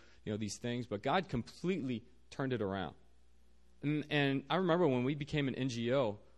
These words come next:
and we're being interviewed by these, you know, Korean hajishis, you know, in suits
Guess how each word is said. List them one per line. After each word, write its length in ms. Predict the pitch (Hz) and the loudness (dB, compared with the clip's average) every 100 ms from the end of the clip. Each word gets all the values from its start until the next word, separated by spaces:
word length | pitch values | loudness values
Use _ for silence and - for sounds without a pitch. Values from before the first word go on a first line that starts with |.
| - | -6
and 140 | 120 123 | 0 2
we're 140 | 120 | 2
being 300 | 104 139 147 | 2 0 0
interviewed 580 | 139 139 98 123 143 104 | 0 0 0 2 2 2
by 200 | 104 101 | 0 0
these, 420 | 104 95 - - - | -2 -4 -6 -10 -6
you 80 | 95 | -6
know, 80 | |
Korean 560 | 80 113 123 135 120 110 - - | -6 -4 0 0 0 -4 -10 -6
hajishis, 680 | 110 127 120 - 104 104 - - - - | -2 -2 -2 -2 -2 -4 -8 -18 -20 -12
you 120 | 101 | -6
know, 200 | 104 101 - | -4 -4 -4
in 180 | 95 92 | -4 -4
suits 580 | - 131 104 - - | 0 0 0 -4 -8